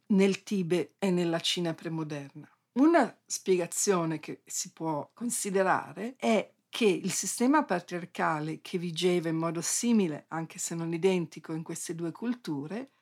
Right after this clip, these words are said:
aveva dato origine a un vero culto della maternità tramite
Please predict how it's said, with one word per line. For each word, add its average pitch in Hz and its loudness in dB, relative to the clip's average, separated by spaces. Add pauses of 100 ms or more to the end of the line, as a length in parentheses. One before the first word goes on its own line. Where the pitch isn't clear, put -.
aveva 254 4
dato 180 2
origine 185 -2
a 196 0
un 208 0
vero 262 0
culto 208 -4
della 175 -4
maternità 165 -6 (120)
tramite 180 6